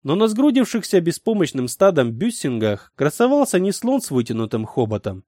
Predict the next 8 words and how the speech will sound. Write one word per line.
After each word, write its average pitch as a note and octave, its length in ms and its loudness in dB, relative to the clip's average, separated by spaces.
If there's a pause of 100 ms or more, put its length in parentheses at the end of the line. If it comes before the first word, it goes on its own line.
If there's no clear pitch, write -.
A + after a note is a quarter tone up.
(360)
эмблема G#3 440 2
пятьсот D#3+ 340 -4
второго D#3+ 360 4
отдельного B2+ 420 0
батальона B2 560 0
тяжелых C3 360 -2
штурмовых B2 440 -4
танков, - 500 -2